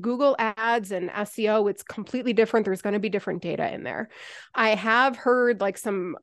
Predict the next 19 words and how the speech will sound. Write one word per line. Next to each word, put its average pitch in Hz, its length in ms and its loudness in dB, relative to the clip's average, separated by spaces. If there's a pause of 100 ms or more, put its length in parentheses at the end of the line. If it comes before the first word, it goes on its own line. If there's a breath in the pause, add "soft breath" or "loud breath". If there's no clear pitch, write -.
(100)
some, 208 560 -4
um, 160 500 -6
other 233 220 6
people 240 240 4
that 233 140 4
are 226 80 4
really 220 300 2
into 226 180 0
this 226 180 0
stuff, 220 260 -2
like, 180 140 -6
other 202 220 -2
S - 240 -4
E 185 80 0
O 196 80 0
people 262 480 4
are 208 100 2
obsessed 185 460 -4
with 202 120 -2